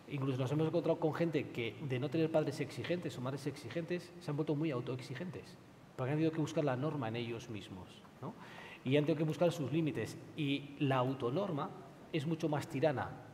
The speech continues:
que la heteronorma. Cuando alguien se pone normas a sí mismo porque no tiene una norma externa, es mucho más exigente consigo mismo que lo que puedan ser de fuera. ¿Mm? Yo no sé qué le, le, le puedes a-,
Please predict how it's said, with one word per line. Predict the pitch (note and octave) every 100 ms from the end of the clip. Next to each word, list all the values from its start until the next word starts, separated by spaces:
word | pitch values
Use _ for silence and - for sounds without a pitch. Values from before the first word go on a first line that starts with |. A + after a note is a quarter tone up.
| - - -
que | -
la | B2
heteronorma. | A#2+ A#2 G#2+ G2 G2 G2+ - - - - - -
Cuando | A#2 C3+
alguien | D#3
se | E3 E3
pone | E3+
normas | D#3 D#3+ D#3 C#3+
a |
sí | C3 C#3
mismo | E3 F#3+ C3+ G#2 A2 -
porque | A#2+ A2 A#2+ A#2 A#2+
no | D3
tiene | D#3+ D3+
una | C#3+
norma | C#3+ C#3 B2
externa, | - F#3 F#3+ C3 - - - -
es | A#2
mucho | D#3+ -
más | C#3+ B2+
exigente | C3 - C3 D3 A2+
consigo | G#2+ G#2 C#3+
mismo | C#3 D#3 D3
que | A#2+
lo |
que | A#2+
puedan | A2+ A2+
ser | A2 G#2+
de | G#2
fuera. | - G#2+ - - - - - G#3
¿Mm? | - - F#3+ E3+ - - - - - C#3
Yo | E3
no | E3
sé | D#3+
qué | C3
le, | A#2+ A#2 A2+ A2+ A2 G#2+ G2+ G2 - - - - -
le, | B2 A#2 A2+
le | A2+
puedes | A#2 A#2 A#2+
a-, | A2+ G2+